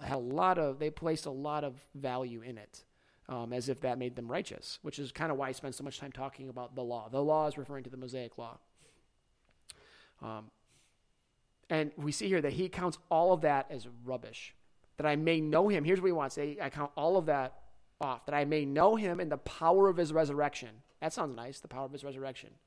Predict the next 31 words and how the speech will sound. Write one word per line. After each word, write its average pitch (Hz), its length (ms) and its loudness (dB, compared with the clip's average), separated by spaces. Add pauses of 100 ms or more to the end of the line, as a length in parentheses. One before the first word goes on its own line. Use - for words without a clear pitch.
(1080)
And 127 100 -8
here 156 120 -2
comes 165 200 -6
the 135 80 -6
part 131 240 -8
that 113 140 -14 (260)
kinda 123 240 -12
not, 120 240 -12 (100)
"the 139 80 -6
fellowship 196 600 6
of 151 80 4
his 139 160 0
sufferings, - 800 -4 (720)
being 202 220 6
conformed 185 580 4
to 160 80 2
his 139 240 -2
death, 131 520 -4 (600)
in 143 160 -2
order 185 260 10
that 160 100 10
I 147 80 8
may 151 180 4
attain 143 640 -2
to 147 100 -8
the 151 100 -2
resurrection 131 540 -2
from 123 140 -12
the 123 80 -10
dead." 123 160 -10
Now, 139 240 0